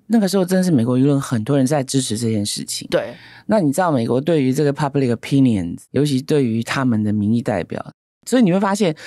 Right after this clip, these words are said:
Speaker 1: 很多时候我们，呃，台湾的同胞在国外发生事情啊，在国内也是一样，那都是由民意代表出来
Speaker 2: 是。
Speaker 1: 帮他们发声嘛。
Speaker 2: 嗯，嗯，嗯。
Speaker 1: 不会是外交部。然后当然民意代表那个时候常常就会出来说：“外交部没做这件事情啊，那谁没这件事情？”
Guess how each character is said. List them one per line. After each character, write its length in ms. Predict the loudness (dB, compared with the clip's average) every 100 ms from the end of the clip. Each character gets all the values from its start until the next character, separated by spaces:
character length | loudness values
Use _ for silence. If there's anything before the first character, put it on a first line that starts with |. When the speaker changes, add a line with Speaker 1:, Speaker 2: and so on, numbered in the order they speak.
| -16 -12
Speaker 1:
很 140 | -2 0
多 120 | 2
时 160 | 0 0
候 140 | 0
我 80 | 0
们， 400 | 0 2 2 0 -6 -20
呃， 140 | -4 -2
台 140 | 0
湾 100 | 2
的 80 | 2
同 160 | 2 2
胞 100 | 2
在 160 | 0
国 120 | 0
外 120 | 0 0
发 200 | -2 -2
生 140 | -2
事 180 | -2 -2
情 320 | -2 0 0
啊， 340 | 0 0 -2 -4
在 100 | -4
国 140 | 0
内 100 | 2
也 100 | 2
是 220 | 0 0 2
一 120 | 2
样， 200 | 0 -2 -10 -20 -10
那 120 | -4 -2
都 100 | 0
是 140 | 0
由 80 | 2
民 140 | 4
意 80 | 2
代 100 | 0
表 140 | -4
出 200 | -8 -4
来 100 | -2 0
Speaker 2:
是。 280 | 0 -4 -8
Speaker 1:
帮 120 | -4
他 100 | -2
们 160 | 0 -2
发 240 | -4 -4
声 240 | -4 -2 0 2
嘛。 140 | 0 0
Speaker 2:
嗯， 200 | 0 0 -4
嗯， 80 | -6
嗯。 60 | -8 -2
Speaker 1:
不 80 |
会 60 | 0
是 100 | 2
外 140 | 0
交 200 | 0 -2
部。 220 | -2 -4 -4
然 80 | 0
后 200 | 0 -2 -10 -6
当 120 | -2
然 80 | 2
民 100 | 4
意 60 |
代 100 | 4
表 160 | 2 2
那 80 | 2
个 60 |
时 80 | 2
候 60 | 2
常 120 | 2
常 120 | 2
就 100 | 2
会 100 | 2
出 140 | 0 -2
来 160 | -2
说 180 | 0 0
：“外 120 | 0
交 100 | 2
部 80 | 2
没 140 | 4 2
做 160 | 2
这 100 | 2
件 140 | 2 2
事 160 | 0
情 260 | -4 -6 -10
啊， 140 | -4
那 120 | 0 0
谁 160 | 2
没 100 | 2
这 60 | 2
件 100 | 2
事 60 | 2
情？” 140 | -2